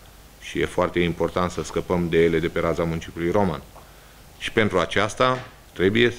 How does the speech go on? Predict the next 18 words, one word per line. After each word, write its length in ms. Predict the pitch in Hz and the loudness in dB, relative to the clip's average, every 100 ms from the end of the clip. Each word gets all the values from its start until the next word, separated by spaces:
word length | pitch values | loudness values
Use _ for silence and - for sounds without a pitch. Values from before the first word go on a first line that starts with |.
| - | -2
să 200 | 82 101 | 2 2
suportăm 540 | 107 - 85 80 101 | 0 -6 -4 0 2
un 100 | 104 | 2
cost. 280 | 104 107 - - - - - - - - | 4 2 0 -6 -20 -20 -20 -20 -20 -6
Un 140 | 87 | -4
cost 300 | 85 110 110 | 2 4 4
pe 240 | - - 78 | 0 -6 -2
care 260 | 90 90 85 | 0 2 4
eu 420 | 85 98 90 76 - - - - | 6 6 6 2 -10 -20 -20 -12
mi 140 | 90 101 | 0 2
l-am 220 | 92 87 | 4 2
asumat 560 | 82 - 78 92 - - - - - | -2 -2 0 0 -2 -6 -20 -20 -20
și 140 | - - | -10 -4
care 260 | 107 98 | 0 2
pentru 280 | 90 98 92 | 2 0 -2
cetățean 640 | 90 90 80 76 101 123 113 95 | 0 0 0 0 0 0 -2 -6
implică 440 | 90 87 107 107 | -6 -2 0 0
doar 280 | 90 101 | 4 2